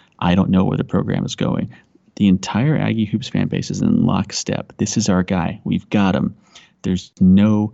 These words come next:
you know, we're no longer of two minds of trying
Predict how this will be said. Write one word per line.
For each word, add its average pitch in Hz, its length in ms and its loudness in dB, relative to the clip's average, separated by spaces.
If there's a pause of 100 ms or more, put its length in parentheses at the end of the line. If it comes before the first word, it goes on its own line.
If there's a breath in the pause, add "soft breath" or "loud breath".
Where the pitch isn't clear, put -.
(180)
you 98 80 -4
know, 95 60 2
we're 92 100 4
no 104 120 6
longer 104 320 0
of 95 180 -6
two 113 180 2
minds 98 380 2
of - 100 -8 (260 loud breath)
trying 95 300 -2